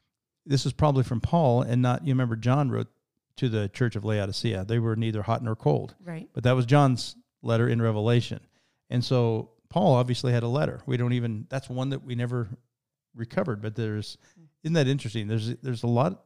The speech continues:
Speaker 1: of information that we, you know, we have, you know, I've heard, I've heard a professor say, you know, "God has communicated to us truly," and I'm holding up the Bible right now, "but he hasn't communicated to us wholly." In other words, we don't have the whole picture,
Speaker 2: Hmm.
Speaker 1: nor do we have all the letters.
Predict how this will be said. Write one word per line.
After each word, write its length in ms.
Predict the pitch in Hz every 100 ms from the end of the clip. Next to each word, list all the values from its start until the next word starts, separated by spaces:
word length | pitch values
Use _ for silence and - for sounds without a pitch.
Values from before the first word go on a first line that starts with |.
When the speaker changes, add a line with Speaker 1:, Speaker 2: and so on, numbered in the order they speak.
| -
Speaker 1:
of 160 | 139 - _ _ _ _ _
information 500 | 139 131 131 143 123
that 120 | 113 117
we, 100 | 127
you 60 |
know, 180 | 117 117 - _ _ _ -
we 180 | 139
have, 320 | 151 139 110 - - - _ _ _ _ -
you 100 | 139
know, 240 | 113 98 120 - _ _ -
I've 120 | 135
heard, 180 | 131 139
I've 140 | 139
heard 140 | 123 131
a 40 |
professor 420 | - 117 127 123
say, 280 | 120 117 110
you 160 | 113 117
know, 100 | 110
"God 240 | 123 147
has 140 | 120 -
communicated 640 | 131 127 117 - 113 110
to 140 | 123
us 100 | 107
truly," 480 | - - 185 117 113
and 80 | 113
I'm 100 | 110
holding 260 | 120 117 110
up 100 | 101
the 80 |
Bible 300 | 104 120 123
right 180 | 101 107
now, 220 | 107 101 - _ _ -
"but 100 | 135
he 80 |
hasn't 260 | 143 127 120
communicated 520 | 143 127 113 123 107
to 100 | -
us 100 | 113
wholly." 360 | - 156 131 107
In 100 | 113
other 140 | 131
words, 200 | 135 120
we 100 | 123
don't 140 | 139 135
have 140 | 143
the 60 | 120
whole 280 | - 160 147
picture, 480 | 156 151 - - -
Speaker 2:
Hmm. 200 | 208 175
Speaker 1:
nor 180 | 151 160
do 120 | 170
we 100 | 123
have 120 | 131 123
all 240 | 123 160
the 120 | 143
letters. 480 | 127 151 - -